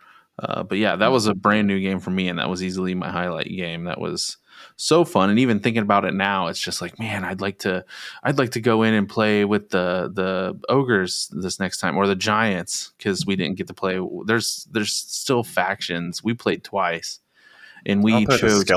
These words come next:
Speaker 2: skeletons.
Speaker 1: Yeah. We chose,
Speaker 2: Yeah.
Speaker 1: I think, not completely different factions from the first game we played, but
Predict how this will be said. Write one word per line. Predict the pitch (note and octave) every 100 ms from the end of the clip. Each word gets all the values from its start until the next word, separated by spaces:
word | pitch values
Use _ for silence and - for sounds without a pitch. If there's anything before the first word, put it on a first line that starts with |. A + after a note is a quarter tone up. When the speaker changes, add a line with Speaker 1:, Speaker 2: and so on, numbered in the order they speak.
| F#2 F2+
Speaker 2:
skeletons. | F#2+ F2+ F2+ - - _ _
Speaker 1:
Yeah. | G#2+ G#2+ F#2+ F#2+ G2 - - - -
We | - B2
chose, | - C#3 B2+ A#2+ A2 - - -
Speaker 2:
Yeah. | G#2
Speaker 1:
I |
think, | G2+ C3+ A#2 -
not | G#2+ C3 G2
completely | A2+ - C#3 E3 C#3
different | G#2+ G#2 G2 -
factions | F#2 F#2 - G2 F#2 F2+ -
from | - G2 F#2
the | F2
first | - F2 -
game | F#2
we | F2+
played, | F2+ - E2+ F#3
but | - F2+ -